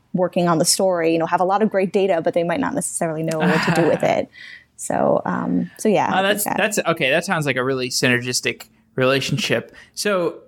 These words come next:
Speaker 2: uh, I wanna talk about data visualization now that we've kind of glossed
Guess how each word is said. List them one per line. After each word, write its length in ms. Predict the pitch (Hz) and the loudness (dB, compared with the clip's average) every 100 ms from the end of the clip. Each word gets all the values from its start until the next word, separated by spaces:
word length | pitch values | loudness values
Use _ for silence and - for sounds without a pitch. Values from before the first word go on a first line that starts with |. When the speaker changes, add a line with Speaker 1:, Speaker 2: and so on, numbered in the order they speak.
| _ | _
Speaker 2:
uh, 460 | 180 180 175 170 - - _ - | -2 0 2 0 -2 -6 _ -4
I 120 | 180 | -2
wanna 260 | 185 277 226 | 0 -4 -2
talk 240 | 208 180 | -4 -2
about 240 | 147 120 | -2 -2
data 260 | 135 113 117 | 0 0 0
visualization 960 | 117 120 110 - 127 123 - - 131 127 | -2 -8 -12 -8 -6 -6 -4 -2 0 0
now 220 | 127 127 | 0 0
that 120 | 123 | 0
we've 360 | 123 123 - - - | -4 -6 -12 -20 -6
kind 220 | 170 143 | -2 0
of 240 | 123 120 | -2 -4
glossed 540 | 143 127 131 - - | 0 2 2 0 -6